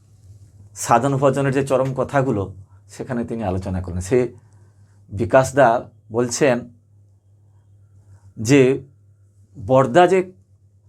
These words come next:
শ্রী শ্রী ঠাকুরের মতনই যে পরম প্রেমিক, সেদিন তার কাছে গিয়ে আমি উপলব্ধি করেছিলাম।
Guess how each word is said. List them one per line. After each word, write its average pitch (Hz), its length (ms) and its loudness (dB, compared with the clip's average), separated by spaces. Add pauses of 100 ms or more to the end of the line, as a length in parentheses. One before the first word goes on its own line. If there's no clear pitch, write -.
(280)
শ্রী - 380 -10
শ্রী 170 220 0
ঠাকুরের 185 460 2
মতনই 208 320 0
যে 202 100 2
পরম 196 440 0
প্রেমিক, 160 480 2 (1000)
সেদিন 120 380 -6
তার 117 220 0
কাছে 95 520 -4 (560)
গিয়ে 110 240 2
আমি 120 220 0
উপলব্ধি 123 600 0
করেছিলাম। 104 560 -2